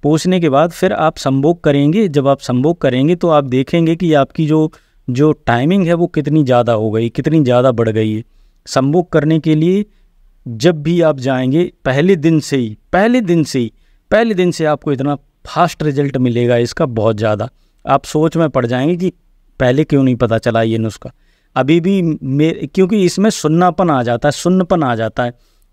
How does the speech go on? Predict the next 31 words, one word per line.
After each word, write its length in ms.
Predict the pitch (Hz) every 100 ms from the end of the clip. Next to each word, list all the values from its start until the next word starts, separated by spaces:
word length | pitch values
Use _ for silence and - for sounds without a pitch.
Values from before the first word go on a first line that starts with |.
| -
ये 200 | 156 190
उंगली 300 | 165 175 202
मेरी, 420 | 180 165 185 208
मेरी 400 | 160 156 170 202
ऐसा 240 | 170 - 151
लग 160 | 143
रहा 140 | 135 160
है 60 |
जैसे 220 | 165 151
कि, 300 | 160 170 175 - _ _ -
अ, 60 |
सुन्न 340 | 135 - 165 151
हो 120 | 127
गई 240 | 120 117
है, 100 | 117 120 _ _ _ _ _ _
अभी 220 | 123 139
ऑयल 200 | 139 131
लगाया 380 | 127 120 123 123
इस 160 | 123 117
वजह 260 | 117 117
से। 160 | 113 117
सुन्न 320 | - 175 190
माने 420 | 180 170 202 226 - _ _ -
जैसे 280 | 151 156 170
कि 200 | 170 165
आप, 260 | 160 160
अ, 440 | - 131 123 123 123 - _ _ -
स्प्रे 320 | 156 - 175 175
यूज़ 280 | 160 160
करते 320 | - 147 - 151
हो 260 | 147 147